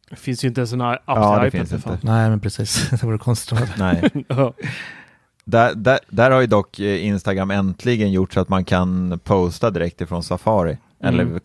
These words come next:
Speaker 2: Chrome, Chrome eller vilken.
Speaker 3: Då går det nu via webbläsaren.
Speaker 2: Ja, det
Speaker 3: Ja,
Speaker 2: går via webbläsaren.
Speaker 3: det
Speaker 2: Det är ju
Speaker 1: Mm.
Speaker 2: riktigt schysst.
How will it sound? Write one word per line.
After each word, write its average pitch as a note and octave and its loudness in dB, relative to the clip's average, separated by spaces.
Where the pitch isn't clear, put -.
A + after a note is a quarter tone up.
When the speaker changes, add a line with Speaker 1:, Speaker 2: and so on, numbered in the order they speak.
Speaker 2:
Chrome, F2 2
Chrome F2+ 2
eller F2 -4
vilken. E2 -4
Speaker 3:
Då A#2 -2
går C3+ 6
det A2 6
nu G#2 4
via G#2 4
webbläsaren. G2+ 2
Speaker 2:
Ja, - 4
det A#2 6
Speaker 3:
Ja, C3 4
Speaker 2:
går F#2 4
via F2 4
webbläsaren. E2+ 4
Speaker 3:
det - 4
Speaker 2:
Det G#2+ 6
är G2+ 6
ju F2 4
Speaker 1:
Mm. B2 4
Speaker 2:
riktigt B2+ 0
schysst. - -2